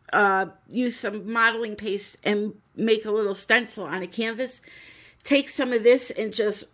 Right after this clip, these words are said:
lightly rub it over the raised part of the stencil, and you'll get a beautiful bronzy, uh, pattern,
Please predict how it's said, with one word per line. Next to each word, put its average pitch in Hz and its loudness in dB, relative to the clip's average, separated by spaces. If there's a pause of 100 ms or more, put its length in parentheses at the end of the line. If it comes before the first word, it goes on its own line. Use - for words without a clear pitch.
(160)
lightly 202 2
rub 196 -2
it 247 4 (500)
over 202 4 (600)
the 202 2
raised 208 2
part 226 0
of 202 -4
the 190 -6
stencil, 247 0
and 202 0
you'll 202 2
get 196 -2
a 160 -2 (260)
beautiful 247 -2
bronzy, 185 -2 (1400)
uh, 160 4 (960)
pattern, 226 2